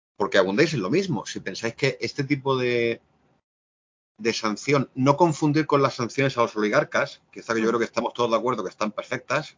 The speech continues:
Speaker 1: eh, sino estas sanciones que afectan al, al común, que la gente común que iba a ikea a comprar y que aspiraba a un estilo de vida occidental, eh, porque lo veían en televisión. Em, todo esto ha desaparecido,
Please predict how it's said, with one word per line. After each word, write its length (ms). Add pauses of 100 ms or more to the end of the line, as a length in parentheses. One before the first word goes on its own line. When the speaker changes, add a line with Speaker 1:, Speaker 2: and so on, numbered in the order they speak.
Speaker 1:
eh, 400 (560)
sino 220
estas 200
sanciones 320
que 80
afectan 360
al, 280
al 160
común, 480
que 260 (540)
la 80
gente 240
común 220
que 100
iba 80
a 40
ikea 220
a 60
comprar 460
y 120
que 80
aspiraba 360
a 40
un 100
estilo 280
de 80
vida 160
occidental, 580 (380)
eh, 680
porque 160
lo 80
veían 140
en 80
televisión. 460 (760)
Em, 560 (340)
todo 120
esto 120
ha 40
desaparecido, 580